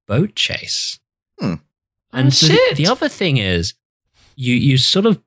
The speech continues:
Speaker 1: pointed at it earlier, but we never made it explicit. Q is also beset upon by beautiful women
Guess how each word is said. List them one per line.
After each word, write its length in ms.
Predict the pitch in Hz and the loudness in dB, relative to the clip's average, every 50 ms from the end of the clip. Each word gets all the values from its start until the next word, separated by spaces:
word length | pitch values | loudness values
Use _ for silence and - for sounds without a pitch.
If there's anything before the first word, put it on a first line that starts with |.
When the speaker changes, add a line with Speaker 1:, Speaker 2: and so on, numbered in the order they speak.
| _ _ | _ _
Speaker 1:
pointed 440 | - - 113 127 143 139 143 131 | -8 -4 -2 0 0 0 0 -2
at 100 | 123 117 | 0 0
it 100 | 113 95 87 | 0 0 0
earlier, 280 | 87 92 98 101 95 90 | 0 0 0 0 0 0
but 120 | 87 85 | -2 -2
we 80 | 82 92 | 0 0
never 160 | 95 101 104 | 2 2 2
made 160 | 98 95 92 | 2 0 0
it 80 | 90 - | 0 -2
explicit. 600 | - - - - 107 104 - - 78 71 - - | -4 -6 -4 -2 0 0 0 0 -4 -6 -6 -8
Q 460 | - - - 113 113 135 156 165 160 | -8 -6 -4 -2 0 0 2 2 0
is 240 | - - 107 98 - | 0 -2 -2 -2 0
also 380 | 95 92 98 - - 123 120 | 0 0 0 -2 -2 -2 -2
beset 560 | 113 113 - 104 - - - - 95 92 87 85 | -2 -2 -4 -2 -2 0 0 0 0 -2 -2 -4
upon 400 | - 120 - 113 110 113 113 107 | -6 -4 -2 0 2 2 2 2
by 140 | 98 92 | 2 0
beautiful 500 | 92 - - 90 87 87 101 - - 98 | -2 -2 -2 -2 0 0 -2 -2 -2 -4
women 400 | 90 92 82 82 85 92 131 151 | -2 0 0 0 2 2 2 2